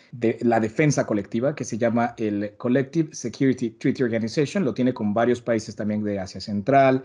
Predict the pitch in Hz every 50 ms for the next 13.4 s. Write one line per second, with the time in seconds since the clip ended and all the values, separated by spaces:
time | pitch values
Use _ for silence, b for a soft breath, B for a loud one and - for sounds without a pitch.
0 | B B B B B - 120 117 110 - - 117 123 135 139 139 135 127 135 113
1 | 147 151 143 131 127 113 - 113 110 107 101 - 110 104 104 101 101 101 101 101
2 | 101 104 110 107 - 131 127 127 127 123 113 107 - 123 120 117 - 123 117 123
3 | 123 123 - 139 143 185 b b b b b b b b b _ - 120 113 110
4 | 107 107 104 101 117 117 113 131 120 139 160 131 139 131 147 147 185 220 214 196
5 | 135 135 175 - - 127 110 - 139 - 151 131 - 147 135 127 143 123 - -
6 | 135 139 131 - 180 156 - 127 113 107 - 117 104 107 127 120 127 127 113 113
7 | 107 104 101 98 - 120 110 - - 107 101 104 131 151 147 - 107 92 - 101
8 | 101 95 98 101 101 98 107 101 - 113 104 101 101 98 92 - - _ - 127
9 | 160 175 190 190 190 190 208 196 208 - - 190 - 196 190 190 196 185 - -
10 | 160 185 180 - - - - 123 117 110 107 107 104 104 104 107 - _ _ -
11 | 131 131 - - 170 151 147 143 - 160 147 - 170 135 135 131 135 131 - 156
12 | 147 139 120 113 110 104 107 110 - 131 127 131 147 143 - 123 120 107 - 123
13 | 120 - 147 143 131 - 113